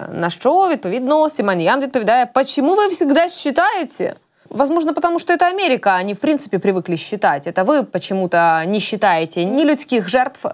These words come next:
ні, ем, втрат вашої техніки.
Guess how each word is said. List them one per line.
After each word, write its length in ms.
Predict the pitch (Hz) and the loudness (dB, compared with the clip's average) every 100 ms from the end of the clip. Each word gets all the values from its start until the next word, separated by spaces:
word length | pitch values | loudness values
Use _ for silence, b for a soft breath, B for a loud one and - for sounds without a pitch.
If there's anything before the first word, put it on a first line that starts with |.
| 208 | 0
ні, 560 | 226 285 311 311 302 285 294 B 254 | 2 4 4 4 4 2 -2 B -6
ем, 520 | - 214 220 226 220 | 0 2 2 0 0
втрат 400 | 214 294 285 277 | 0 2 0 0
вашої 640 | 240 220 208 240 - 202 190 | 0 2 2 -2 0 -2 0
техніки. 640 | 269 220 233 247 320 | 0 -2 -6 -4 -2